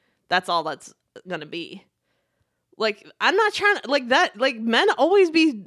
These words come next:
talking about how they're mad that they get let on and, like, da-da-da, and women need to be more direct and all this stuff. Like, I'm not trying to just use somebody that's clearly more interested in me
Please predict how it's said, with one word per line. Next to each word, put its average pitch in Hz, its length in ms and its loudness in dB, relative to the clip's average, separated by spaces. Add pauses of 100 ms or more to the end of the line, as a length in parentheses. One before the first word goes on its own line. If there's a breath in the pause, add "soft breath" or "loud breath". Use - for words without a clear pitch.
(120)
talking 427 340 2
about 214 200 2
how 247 120 4
they're 240 160 2
mad 254 340 0
that 269 120 0
they 269 120 0
get 254 200 0
let 247 220 2
on 294 400 0
and, 226 120 2
like, 214 160 -4
da-da-da, 277 440 0
and 240 140 -2
women 254 180 -2
need 262 120 -4
to 233 60 -10
be 269 120 -6
more 269 160 -4
direct 277 380 -6
and 254 80 -10
all 247 120 -4
this 269 140 -10
stuff. 330 220 -4
Like, 202 140 -6 (280 loud breath)
I'm 285 140 2
not 381 160 2
trying 370 200 0
to 320 60 -4
just 269 180 -4
use 247 280 -4
somebody 233 320 0
that's 202 180 0
clearly 254 380 -6
more 214 200 -4
interested 214 460 -8
in 185 100 -6
me 180 260 -8